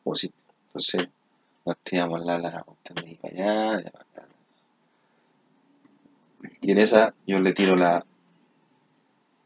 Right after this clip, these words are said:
estaba escrita roja y el Denny. Le tiro la pelota, no sé. Y es que la pescó, y la pescó el Denny.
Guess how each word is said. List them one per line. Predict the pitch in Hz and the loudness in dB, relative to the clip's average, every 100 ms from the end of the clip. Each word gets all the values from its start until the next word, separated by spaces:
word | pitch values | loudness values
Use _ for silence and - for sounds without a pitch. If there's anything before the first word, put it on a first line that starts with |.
| _ | _
estaba | - 92 | 4 4
escrita | - - - - - | 4 -8 -16 -16 -4
roja | - 127 - 131 135 _ _ _ _ _ - | 6 6 6 0 -2 _ _ _ _ _ -4
y | 87 | -4
el | - - | -4 -4
Denny. | 113 107 - - _ - - | 2 4 2 -10 _ -20 -6
Le | - 92 - - - 95 | -2 -2 -6 -10 -10 0
tiro | 98 95 | 4 6
la | 90 | 4
pelota, | 87 107 120 123 - - - _ _ 104 | 2 2 4 4 2 -8 -20 _ _ -4
no | 92 | 2
sé. | 95 92 _ _ _ _ _ _ _ - - - - - _ _ | 2 2 _ _ _ _ _ _ _ -4 0 4 2 0 _ _
Y | 95 | -8
es | - | -6
que | - | 0
la | 82 | 0
pescó, | 85 - - 139 - _ _ _ _ - | 0 -4 -2 -2 -4 _ _ _ _ -4
y | 95 | 2
la | 92 | 4
pescó | 90 - 87 | 2 0 -2
el | 90 | -2
Denny. | - - | -4 -16